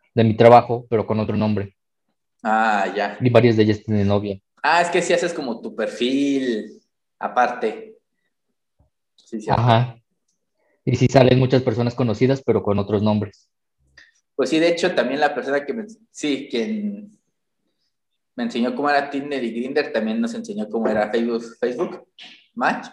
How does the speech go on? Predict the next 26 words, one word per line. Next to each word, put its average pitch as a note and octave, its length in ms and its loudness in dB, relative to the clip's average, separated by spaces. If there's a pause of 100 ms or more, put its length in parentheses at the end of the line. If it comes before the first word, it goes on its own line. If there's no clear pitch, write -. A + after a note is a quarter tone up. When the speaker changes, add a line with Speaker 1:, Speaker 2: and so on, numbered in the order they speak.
(120)
Speaker 2:
¿o - 80 -10
cómo D#3 120 -4
se G3+ 100 -4
llama G#3 140 -6
Facebook? F#3 320 -8 (1040)
Speaker 1:
Ajá, A#2 140 -2
Speaker 2:
Bar, F3 400 -2
o A#2+ 40 -10
Speaker 1:
sí. C3 80 6
Speaker 2:
no B2 60 8
sé - 100 -6
cómo F3 140 -2
se E3+ 80 -2
llama. E3 440 -4 (360)
Ajá, A#2 200 -2
Speaker 1:
Para C3 180 10
Speaker 2:
también. A#2+ 280 4
Speaker 1:
parejas, C3+ 420 0
sí. F#3+ 200 -2
Speaker 2:
Ajá. - 600 -4 (880)
Y A#2 100 -6
sí, D#3 320 -6
y C#3 40 0
de C#3+ 100 4
hecho, F3+ 360 2
Speaker 1:
Ujú. G3 340 -6